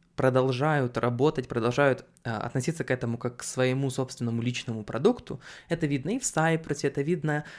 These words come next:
и в Material U I, это, я думаю, и в Бабеле такая же штука есть. Э,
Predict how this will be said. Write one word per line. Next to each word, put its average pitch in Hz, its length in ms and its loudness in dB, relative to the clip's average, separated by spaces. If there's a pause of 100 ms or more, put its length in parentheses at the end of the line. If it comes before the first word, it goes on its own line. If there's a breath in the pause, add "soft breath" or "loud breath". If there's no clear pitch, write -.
(120 loud breath)
и 160 80 2
в 165 60 2
Material 156 560 4
U 135 200 2
I, 127 220 2
это, 127 120 0
я 135 340 0
думаю, 135 300 0
и 127 40 4
в 117 100 0
Бабеле 131 380 4
такая 120 280 0
же 110 100 -4
штука 120 320 -2
есть. 101 300 -4 (500 loud breath)
Э, 107 320 2